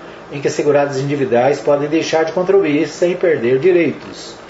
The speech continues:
Então, mudanças aí na legislação em relação às, a, ao I N S S, né, aposentadorias e benefícios. O grande problema atual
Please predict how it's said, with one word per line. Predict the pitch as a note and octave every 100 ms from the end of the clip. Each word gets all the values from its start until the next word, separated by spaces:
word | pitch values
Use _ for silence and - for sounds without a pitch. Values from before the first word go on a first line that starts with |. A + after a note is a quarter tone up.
| - - - -
Então, | C3 D3+
mudanças | D#3 C3 C#3+ D#3+ B2
aí | B2+ B2
na | C3 B2
legislação | C3 B2 C#3+ D3 - D#3+ D#3+
em |
relação | D#3 C#3+ - D3 D#3
às, | D#3 - - - - - - - - - A#2
a, | A#2 A#2+ A#2 A2+ G#2+ G2+ - - - - - - - - - - - - - - - - - - -
ao | C3+ C#3
I | D3
N | D3+
S | D3+ C#3+ -
S, | D3 D#3 -
né, | D3 E3
aposentadorias | - B2 C#3+ C3+ A#2+ A#2+ C#3+ C#3
e |
benefícios. | D3+ F3+ G3 - - - - -
O |
grande | A2 F#3 G3+
problema | - F3+ E3+ E3+ E3+
atual | E3 F3 C3 D3+ F#3+